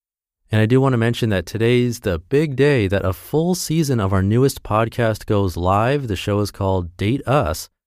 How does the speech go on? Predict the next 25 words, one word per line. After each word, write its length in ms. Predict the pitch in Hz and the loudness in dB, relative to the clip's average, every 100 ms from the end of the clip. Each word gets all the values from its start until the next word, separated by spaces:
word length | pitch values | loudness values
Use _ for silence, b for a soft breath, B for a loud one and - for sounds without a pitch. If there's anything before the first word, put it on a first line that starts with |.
| _ _ | _ _
and 220 | 90 87 87 | -6 -4 -2
features 320 | 123 117 90 | -2 -2 -2
listeners 500 | 101 117 127 123 - | 0 0 0 0 0
of 320 | 113 123 101 | 0 0 0
this 220 | 110 143 | 0 0
show 560 | - 139 151 101 95 - | 0 2 4 4 2 -2
who 160 | - 98 | -2 0
are 100 | 95 | 2
looking 260 | 120 127 104 | 2 0 -2
for 120 | 85 | 0
dates. 400 | 98 113 80 - _ _ _ | 0 0 0 -10 _ _ _
You 120 | 107 | -2
can 80 | 98 | 2
listen 200 | 101 117 | 2 0
to 80 | 104 | 0
their 140 | 92 | 0
stories 600 | 85 - 117 120 120 120 | -2 0 2 4 4 2
and 160 | 117 90 | 0 -2
view 160 | 101 127 | 0 2
their 140 | 101 | 0
full 260 | - 120 117 | 0 0 0
profile 500 | - 117 - 101 90 | 0 -2 0 0 0
online 600 | 101 92 95 113 85 82 | 0 0 2 2 0 -2
after 320 | 117 147 90 | -2 -2 -2
listening. 480 | 80 76 80 87 | -2 -2 -2 -2